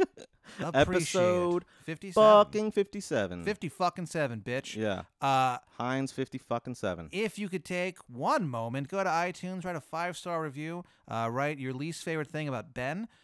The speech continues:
Speaker 1: Yep.
Speaker 2: uh, in the review. Uh, also, if people could continue to go to the Heights School for Boys in Potomac,
Speaker 1: <laughs>
Speaker 2: Maryland on Facebook,
Speaker 1: <laughs>
Speaker 2: give them a one-star review, and write, "Please stop throwing books at Ben Sholok." If we could get, like,
Speaker 1: <laughs>
Speaker 2: five people to do that,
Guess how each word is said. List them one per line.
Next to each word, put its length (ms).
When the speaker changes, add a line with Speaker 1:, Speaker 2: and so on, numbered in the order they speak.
Speaker 1:
Yep. 160
Speaker 2:
uh, 160
in 160
the 80
review. 500
Uh, 160
also, 380
if 160
people 180
could 140
continue 640
to 100
go 260
to 320
the 100
Heights 300
School 260
for 140
Boys 400
in 80
Potomac, 480
Speaker 1:
<laughs> 0
Speaker 2:
Maryland 500
on 160
Facebook, 600
Speaker 1:
<laughs> 1000
Speaker 2:
give 160
them 100
a 60
one-star 580
review, 460
and 160
write, 360
"Please 300
stop 260
throwing 220
books 240
at 80
Ben 160
Sholok." 440
If 180
we 100
could 140
get, 140
like, 180
Speaker 1:
<laughs> 0
Speaker 2:
five 480
people 300
to 100
do 160
that, 300